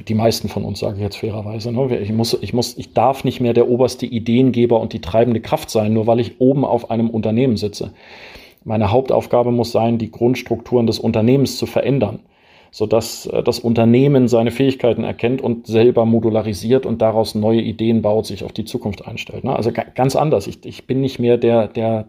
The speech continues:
der Treiber im Thema, sondern der Treiber in der Struktur. Äh, dahinter sind jetzt eine ganze Menge Folgen. Ja, oder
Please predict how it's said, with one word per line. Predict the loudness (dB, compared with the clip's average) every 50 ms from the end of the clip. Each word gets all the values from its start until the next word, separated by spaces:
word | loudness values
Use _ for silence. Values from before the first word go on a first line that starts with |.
| _ -6
der | -6 -6 -6 -6
Treiber | -8 -8 -4 0 2 4 4 4 4 4 2 2 2 0 -4 -10 _ _ _ _ _ _ _ _ _ _ _ _ _ _ _
im | -8 -6 -6 -2
Thema, | 0 2 2 2 4 2 2 0 0
sondern | -2 -2 -2 0 0
der | 0 0
Treiber | 0 0 0 0 2 2 0
in | 0
der | 0 -2
Struktur. | -4 -6 -8 -8 -8 -10 -12 -12 -12 -16 _ _ _ _ -20 -20 -20 -20 -20 -20 _ _ _ -16
Äh, | -14 -12 -12 -10 -10 -10 -10 -12 -12 -6
dahinter | -4 -2 -2 0 2 2 2 4 4 2
sind | 2 2 2 2
jetzt | 0 0 0
eine | -2 0
ganze | 0 0 0 0 0
Menge | 0 2 2 2 0
Folgen. | 0 -4 -14 -18 -6 0 2 2 4 2 0 -2 -6 -6
Ja, | -6 -4
oder | -4 -4 -6 -6